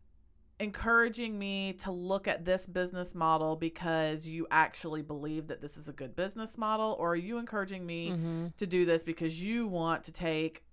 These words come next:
Speaker 1: uh, a
Speaker 2: You want the
Speaker 1: two percent,
Speaker 2: numbers.
Speaker 1: you know, com-
Speaker 2: Mm-hmm.
Speaker 1: profit off of me, you know? And it, it becomes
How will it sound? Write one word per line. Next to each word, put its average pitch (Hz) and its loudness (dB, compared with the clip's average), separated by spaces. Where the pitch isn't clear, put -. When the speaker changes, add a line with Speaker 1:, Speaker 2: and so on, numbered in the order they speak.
Speaker 1:
uh, 127 -4
a 170 0
Speaker 2:
You 190 4
want 196 8
the 202 8
Speaker 1:
two 202 6
percent, 233 10
Speaker 2:
numbers. 165 4
Speaker 1:
you 196 -2
know, 151 0
com- 175 0
Speaker 2:
Mm-hmm. 185 -2
Speaker 1:
profit 220 4
off 110 -2
of - -12
me, 87 -14
you 202 0
know? 180 4
And 202 -2
it, 196 -4
it 208 -4
becomes 214 -4